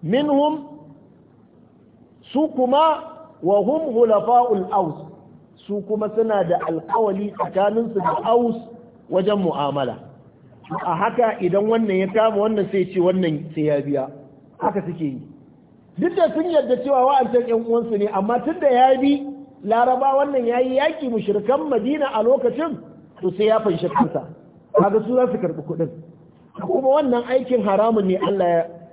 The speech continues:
ya haramta musu aiwatar da yin haka. Sai Allah ya ce, "Afa tu'minuna bi ba'dil kitabi wa takfuruna bi ba'd?"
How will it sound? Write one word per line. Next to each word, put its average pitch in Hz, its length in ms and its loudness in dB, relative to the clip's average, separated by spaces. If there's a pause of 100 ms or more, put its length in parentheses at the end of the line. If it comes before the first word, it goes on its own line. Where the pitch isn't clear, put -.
(300)
ya 190 140 2
haramta 196 440 2
musu 185 220 -2
aiwatar 175 460 0
da 151 60 0
yin 147 180 -2
haka. 135 280 -8 (540)
Sai 196 100 0
Allah 190 300 2
ya 180 100 -8
ce, 170 340 -2 (480)
"Afa 180 280 0 (100)
tu'minuna 190 680 0
bi 175 120 0
ba'dil 190 420 0
kitabi 208 480 0
wa 175 80 4
takfuruna 170 640 -2
bi 151 80 -2
ba'd?" 202 280 -2